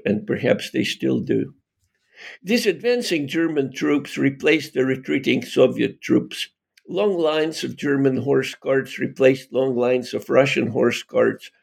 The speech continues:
all moving east. Since water and electric facilities had been blown up by the retreating Russians, lines formed for the few surviving wells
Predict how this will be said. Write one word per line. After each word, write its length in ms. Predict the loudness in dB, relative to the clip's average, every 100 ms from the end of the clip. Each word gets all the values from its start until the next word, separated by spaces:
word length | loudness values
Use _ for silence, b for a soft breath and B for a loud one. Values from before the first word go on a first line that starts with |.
| _ _
all 240 | -2 -2 -2
moving 400 | -2 0 -2 -2
east. 460 | -4 -4 -6 -10 _ _ _ _ _ _ _ _ _ _ _ -20 B B B 0
Since 320 | 0 0 0
water 340 | 0 2 0
and 240 | 0 0 0
electric 500 | 0 -2 -2 -6 -4
facilities 680 | -4 0 2 2 -2 -4
had 200 | -2 -2
been 220 | -2 -4 -2
blown 400 | 0 0 2 0
up 220 | -2 -4
by 100 | -2
the 160 | 0
retreating 540 | 0 -2 -2 -2 -2 0
Russians, 580 | 0 0 0 -2 -2 -8 B B B
lines 440 | -6 0 2 0 -4
formed 480 | -6 0 2 0 -2
for 140 | -2
the 140 | -2
few 200 | -2 -4
surviving 800 | -2 -2 0 2 2 0 -2 0
wells 580 | 2 2 0 -4 -10